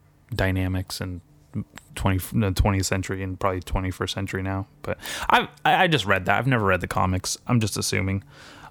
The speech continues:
Um, but yeah, they made a Dredd movie and made, like, the, like, cops, like, cool. You know what I mean? And for those of you who don't know, it's, like, it takes place in the future. It's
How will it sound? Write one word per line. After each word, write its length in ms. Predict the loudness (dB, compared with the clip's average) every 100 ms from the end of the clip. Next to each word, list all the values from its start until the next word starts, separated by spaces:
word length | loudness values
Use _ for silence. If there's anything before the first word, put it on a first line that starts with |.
| -2
Um, 400 | 2 4 4 2
but 160 | 0 2
yeah, 160 | 2
they 140 | 4 4
made 180 | 4 2
a 80 |
Dredd 460 | 0 -2 2 2 4
movie 440 | 4 2 2 0 0 2
and 120 | 4
made, 200 | 4 2
like, 320 | 0 0 0
the, 120 | 0 -2 _ -2
like, 240 | 0 0 -4 -4
cops, 640 | 0 2 2 0 -4 -2
like, 260 | -2 -4 -8 _
cool. 460 | 0 2 2 -2 -4
You 100 | 0
know 80 | 2
what 80 | 4
I 60 |
mean? 240 | 2 2 -2 -10 -20 -20 -20 _ _ _ _ _ _ 0
And 80 | 2
for 80 | 4
those 220 | 4 4
of 40 |
you 60 | 4
who 40 |
don't 140 | 2 0
know, 140 | -2 0
it's, 200 | 0 -2 0
like, 260 | 0 0 -6 _ -4
it 120 | -2
takes 220 | -2 -2
place 240 | 0 2 2
in 80 |
the 60 | 0
future. 640 | 2 2 2 4 4 2 -2 -14 -2
It's 480 | 2 2 0 -2